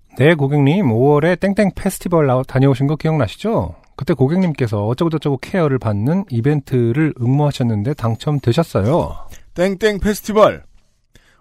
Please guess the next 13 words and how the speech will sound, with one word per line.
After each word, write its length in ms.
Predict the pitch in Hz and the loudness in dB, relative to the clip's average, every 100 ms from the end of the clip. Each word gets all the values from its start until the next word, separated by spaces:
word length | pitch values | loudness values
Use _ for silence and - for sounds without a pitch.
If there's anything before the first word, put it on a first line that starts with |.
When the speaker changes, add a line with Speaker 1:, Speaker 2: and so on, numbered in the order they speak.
| - | -6
Speaker 2:
오월에 460 | 135 165 170 196 | 0 2 2 2
땡땡 420 | 185 208 190 196 180 | 0 -4 -2 -2 -2
페스티벌에 560 | 175 - 185 165 160 | -4 -4 -4 0 0
가서 220 | 147 135 | 0 -2
이곳저곳 580 | 104 123 170 - 170 170 | -4 -4 -4 -2 -4 -4
부스를 460 | - 170 - 190 185 | -2 -2 -2 -2 0
다니며 360 | 175 175 139 | 0 0 -4
상품을 460 | 98 160 156 175 160 | -4 -8 -6 -2 -2
쓸고 460 | - 165 156 131 113 | -2 -2 0 0 0
응모를 380 | 139 156 151 143 | -2 -2 0 -2
했던 260 | - 151 | -2 -4
기억이 440 | 131 131 131 131 120 | -4 -2 -2 -2 -4
떠올랐습니다. 720 | 139 139 135 - 131 139 120 | -2 0 0 -4 -4 -2 -2